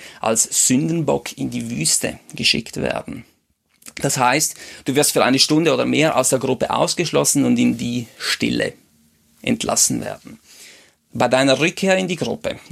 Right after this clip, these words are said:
wirst du deine Charaktereigenschaft, die schuld an der Krise war, die sogenannte Wesensverfehlung auf eine Weise mitteilen, die allen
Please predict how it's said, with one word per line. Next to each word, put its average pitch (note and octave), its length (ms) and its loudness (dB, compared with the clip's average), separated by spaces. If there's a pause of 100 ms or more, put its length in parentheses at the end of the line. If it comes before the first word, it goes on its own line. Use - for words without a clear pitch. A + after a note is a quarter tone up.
wirst C3+ 340 2
du C3+ 220 2
deine C3+ 420 0
Charaktereigenschaft, D3 1200 -2
die B2 320 -4
schuld D3 460 2
an D3+ 120 2
der D3+ 100 -2
Krise C#3 460 -2
war, B2 240 0 (380)
die C3+ 80 0
sogenannte A#2+ 540 2 (360)
Wesensverfehlung C#3+ 1040 0 (160)
auf - 160 -2
eine A#2 220 2
Weise A#2+ 300 -2
mitteilen, C3 540 -2
die - 140 -10
allen A2+ 360 -4